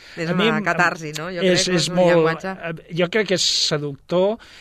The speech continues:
Speaker 2: és molt interessant, és molt diferent, i una miqueta ens ha, doncs, eh,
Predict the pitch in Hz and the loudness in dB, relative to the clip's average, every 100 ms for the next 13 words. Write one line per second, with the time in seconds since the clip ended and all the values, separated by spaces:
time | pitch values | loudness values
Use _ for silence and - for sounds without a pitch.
0 | - - - _ - - 175 - 170 185 | -20 -20 -20 _ -16 -4 -4 0 0 0
1 | 156 175 165 185 165 156 156 147 - 170 | 0 -4 -4 -6 -6 -6 -6 -6 -6 -8
2 | 165 185 _ _ _ - _ _ 170 165 | -8 -12 _ _ _ -16 _ _ -6 -4
3 | 175 175 180 214 220 175 151 160 139 135 | -4 -2 -4 -4 -6 -6 -8 -6 -4 -6
4 | 127 123 113 113 127 123 120 - | -8 -12 -14 -16 -12 -10 -8 -8